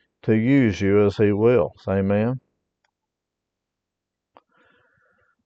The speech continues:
Now, uh, tongues and interpretation,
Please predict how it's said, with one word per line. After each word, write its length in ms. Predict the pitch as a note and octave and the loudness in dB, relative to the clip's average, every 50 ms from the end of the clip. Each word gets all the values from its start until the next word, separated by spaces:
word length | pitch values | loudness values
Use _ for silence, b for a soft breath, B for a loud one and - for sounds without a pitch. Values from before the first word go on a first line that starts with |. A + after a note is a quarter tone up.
| _ _ - | _ _ -2
Now, 340 | A2 A2 G#2+ G#2 G2 F#2+ | 0 2 2 4 4 4
uh, 180 | F#2+ F#2 F2 F2 | 4 4 2 -2
tongues 400 | - - C#3+ D3+ E3 E3 D3+ B2+ | -2 -2 0 2 2 0 0 0
and 120 | D3 A#2+ | 0 0
interpretation, 1200 | A2+ A2 G#2+ - C#3 C#3 C3 - A2 F#2+ - - D3 D3+ C#3+ C3+ A2+ - - G#2 G2+ G2+ A2 A#2 | 0 -2 -4 -2 -2 -2 -2 -2 -6 -8 -4 -2 2 2 2 2 0 -2 -4 -2 -2 -2 -4 -8